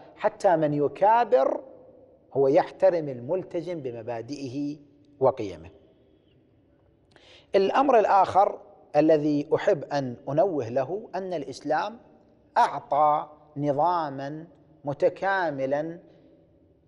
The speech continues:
يتكفل بأن يصنع شخصية ملتزمة. باختصار، لم يبق لنا إلا دقيقة، أقول هذه الكلمة:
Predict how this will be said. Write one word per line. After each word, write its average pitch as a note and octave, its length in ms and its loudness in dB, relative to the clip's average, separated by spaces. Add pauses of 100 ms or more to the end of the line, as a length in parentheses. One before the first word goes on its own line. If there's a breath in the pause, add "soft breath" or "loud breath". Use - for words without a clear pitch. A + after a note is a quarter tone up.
(380)
يتكفل G3+ 600 2
بأن D#3 240 2
يصنع F3 340 -4
شخصية G#3 520 -4
ملتزمة. A2+ 640 -12 (200)
باختصار، D#3+ 680 0
لم E3 160 0
يبق C#3+ 220 0
لنا F#3 300 0
إلا E3+ 180 0
دقيقة، D3 480 -2 (640)
أقول F#3 260 4
هذه F#3+ 260 4
الكلمة: B2+ 440 0